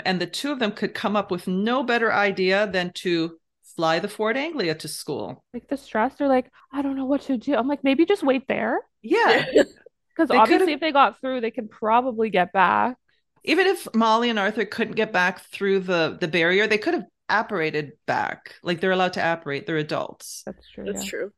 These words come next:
Speaker 2: I know, it's like, maybe give it a few minutes at least.
Speaker 1: Yeah.
Speaker 2: See if they get back. You know, the train leaves at exactly eleven, so they're coming right back.
Speaker 3: Go wait by the car. <laughs>
Speaker 1: <laughs> Which
Speaker 2: Well,
Speaker 1: was
Speaker 2: that
Speaker 1: Harry's
Speaker 2: was Harry's
Speaker 1: original
Speaker 2: plan,
Speaker 1: idea.
Speaker 2: yeah.
Speaker 1: <laughs>
Speaker 2: Yeah.
Speaker 3: <laughs> Just, just
Speaker 2: Wait by
Speaker 3: wait
Speaker 2: the
Speaker 3: for
Speaker 2: car.
Speaker 3: them by the car.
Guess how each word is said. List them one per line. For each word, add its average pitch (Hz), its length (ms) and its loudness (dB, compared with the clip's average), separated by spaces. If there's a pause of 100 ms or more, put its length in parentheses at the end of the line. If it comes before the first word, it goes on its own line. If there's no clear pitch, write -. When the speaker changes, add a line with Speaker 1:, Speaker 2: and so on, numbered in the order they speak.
(140)
Speaker 2:
I 220 40 -2
know, 233 100 4
it's 226 100 4
like, 254 80 6
maybe 302 200 4
give 269 140 4
it 269 80 6
a 240 60 6
few 214 180 -8
minutes 220 480 -2
at 226 120 2
least. 226 680 -4 (100)
Speaker 1:
Yeah. 302 340 2
Speaker 2:
See 226 180 -4
if 214 180 -4
they 214 140 -2
get 214 240 -2
back. 214 400 2 (180)
You 196 160 -8
know, 214 120 0
the 220 80 0
train 208 280 -2
leaves 208 200 -2
at 190 60 2
exactly 180 360 2
eleven, 170 320 2
so 190 80 -10
they're 151 120 -10
coming 185 260 -8
right 160 120 -4
back. 160 380 0 (220)
Speaker 3:
Go 196 160 -2
wait 202 200 2
by 208 140 2
the 175 100 2 (140)
car. 202 480 0 (560)
<laughs> - 0 -
Speaker 1:
<laughs> - 480 -4
Which 285 220 2
Speaker 2:
Well, 294 60 6
Speaker 1:
was 240 60 6
Speaker 2:
that 330 100 8
Speaker 1:
Harry's 302 360 6
Speaker 2:
was - 20 0
Harry's 254 260 6
Speaker 1:
original 233 180 8
Speaker 2:
plan, 190 180 4
Speaker 1:
idea. 240 480 6 (220)
Speaker 2:
yeah. 285 60 -6 (220)
Speaker 1:
<laughs> - 0 - (540)
Speaker 2:
Yeah. 240 300 6
Speaker 3:
<laughs> - 0 -
Just, 240 340 2
just 302 160 0
Speaker 2:
Wait 214 140 -2
by - 0 -
Speaker 3:
wait 208 180 4
Speaker 2:
the 208 80 -6
Speaker 3:
for - 40 -16
Speaker 2:
car. 269 120 2
Speaker 3:
them 262 260 2
by 208 260 4
the 254 120 2
car. 269 480 4